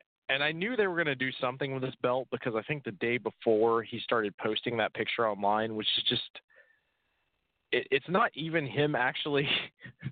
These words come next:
Like, it's, like, photoshopped. It's weird. If you go look at it, it's kind of just a terrible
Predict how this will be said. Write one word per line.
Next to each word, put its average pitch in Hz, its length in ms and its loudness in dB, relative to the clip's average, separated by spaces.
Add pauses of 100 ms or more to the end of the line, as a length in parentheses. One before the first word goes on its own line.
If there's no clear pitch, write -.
(380)
Like, 170 180 2
it's, 156 240 -4
like, 160 160 2 (180)
photoshopped. 156 760 2
It's 127 160 -8
weird. 127 340 2
If 127 100 0
you 135 80 -6
go 151 240 2
look 101 200 -2
at 110 100 4
it, 110 160 -2
it's 95 180 -10
kind 113 140 -2
of 104 100 -6
just - 220 -6
a 92 60 -6
terrible 95 420 -4